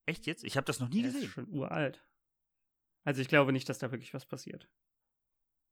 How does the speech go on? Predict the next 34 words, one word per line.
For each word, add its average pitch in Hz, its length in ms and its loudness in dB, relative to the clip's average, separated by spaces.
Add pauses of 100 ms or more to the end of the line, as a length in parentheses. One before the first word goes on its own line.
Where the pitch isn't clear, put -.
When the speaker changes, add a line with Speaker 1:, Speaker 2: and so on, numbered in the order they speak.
(340)
Speaker 1:
Ich - 140 -10
glaube 135 260 6
nicht, 131 240 2
dass 113 140 -2
ich 117 80 -10
das - 240 -8
riskieren 107 440 0
möchte. - 360 -14 (640)
Speaker 2:
Ich - 100 -20
glaub 160 180 -6
schon. 147 280 -6 (880)
Speaker 1:
Also 156 160 6
fasst 185 280 0
du 226 80 2
demnächst 180 420 0
in 180 40 -4
eine 147 100 0
Mausefalle? 98 600 -2
Speaker 2:
Ich - 100 -16
hab 151 100 -6
keine 139 160 -4
Mausefalle, 147 500 -4
ich 143 80 -4
hab 151 80 2
auch 135 80 -6
keine 143 200 2
Mäuse. 175 480 0 (100)
<laughs> - 560 -10
Also 156 200 2
wofür 147 240 6
ich 151 120 4
eine 151 80 6
Mausefalle 147 460 4
bräuchte. - 500 -6